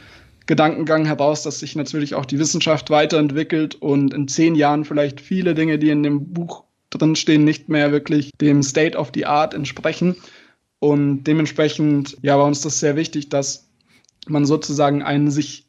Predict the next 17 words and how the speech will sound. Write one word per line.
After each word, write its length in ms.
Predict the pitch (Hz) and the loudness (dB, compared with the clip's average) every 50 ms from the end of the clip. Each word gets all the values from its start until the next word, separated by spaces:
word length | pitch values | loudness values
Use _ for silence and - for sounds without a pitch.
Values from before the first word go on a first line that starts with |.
| _ | _
entwickelndes 800 | - 170 160 143 151 175 175 - 170 156 156 156 156 151 - - | -2 0 0 2 2 2 2 2 2 2 2 2 0 -2 -4 -10
Produkt 500 | - - - 156 143 175 170 - - - | -14 -8 -6 -4 -4 -4 -6 -8 -8 -2
rausbringt, 560 | 160 160 160 156 - - - 160 156 151 139 147 | 0 0 0 0 -4 -8 -6 -4 -2 -2 0 0
was 200 | 147 143 - - | -2 -2 -2 -6
sozusagen 460 | 151 139 - 147 143 147 143 143 135 | -8 -8 -6 -2 0 0 2 4 4
den 100 | 135 139 | 4 4
Leser 340 | 135 143 151 147 147 143 135 | 2 2 0 0 2 2 2
auch 200 | 139 135 135 - | 2 0 -2 -4
irgendwo 600 | - 147 143 139 139 143 143 143 139 147 135 - - - - - _ - | -2 -2 -2 -2 -2 -2 0 0 0 -2 -4 -8 -18 -20 -20 -10 _ 0
den, 140 | 139 135 - - - 175 - - | 2 2 2 -2 -6 -8 0 2
dem 240 | 151 143 143 139 | 4 6 6 4
aktuellsten 560 | 139 147 151 - - 165 143 139 135 - 170 143 | 2 0 -4 -2 0 2 2 2 0 -2 -4 -4
Stand 260 | - 156 143 135 135 | -2 0 0 0 0
der 80 | 135 | 0
Wissenschaft 600 | 135 135 135 - 170 - - - - - - - _ _ _ | 0 0 -2 -4 -6 -8 -8 -8 -10 -14 -20 -20 _ _ _
sozusagen 800 | - - 139 135 - 143 139 143 135 131 135 131 131 139 135 131 - _ _ _ _ _ _ _ _ | -10 -10 -8 -8 -8 -6 -2 0 0 2 2 2 0 0 -4 -8 -14 _ _ _ _ _ _ _ _
ermöglicht. 600 | 151 147 147 143 139 - 143 139 135 - - | 2 4 4 4 4 2 0 0 -2 -4 -10